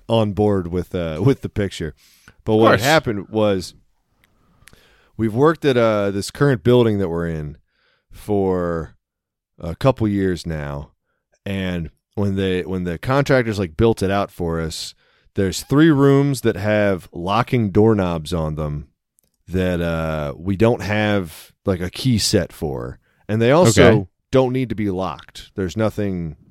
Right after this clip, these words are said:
Speaker 1: in them. Like, the building's locked, but those rooms don't need extra locking.
Speaker 2: Okay.
Speaker 1: And so we just left the keys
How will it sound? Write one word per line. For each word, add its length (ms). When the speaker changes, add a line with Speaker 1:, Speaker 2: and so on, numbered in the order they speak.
Speaker 1:
in 200
them. 400
Like, 240
the 80
building's 440
locked, 420
but 120
those 240
rooms 320
don't 240
need 320
extra 420
locking. 560
Speaker 2:
Okay. 240
Speaker 1:
And 80
so 420
we 140
just 200
left 240
the 80
keys 680